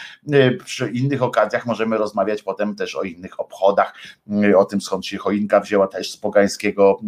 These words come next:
e, święta i tak dalej, ale to nie o to chodzi. Chodzi mi o ten filozoficzny, e, wymiar, e, tych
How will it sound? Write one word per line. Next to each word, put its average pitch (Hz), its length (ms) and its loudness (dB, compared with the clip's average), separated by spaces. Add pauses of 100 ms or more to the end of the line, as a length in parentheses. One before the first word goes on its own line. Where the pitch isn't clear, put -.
(440)
e, 101 60 -2
święta 127 280 -4
i - 100 -14
tak 220 160 0
dalej, 240 300 4
ale 170 160 4
to 190 120 2
nie 180 160 6
o 160 80 4
to 147 100 4
chodzi. 110 300 0
Chodzi 143 260 -4
mi 143 60 -2
o 135 60 2
ten 127 180 -4
filozoficzny, 123 720 -6 (340)
e, 117 380 4
wymiar, 107 460 2 (140)
e, 101 160 0
tych - 420 -8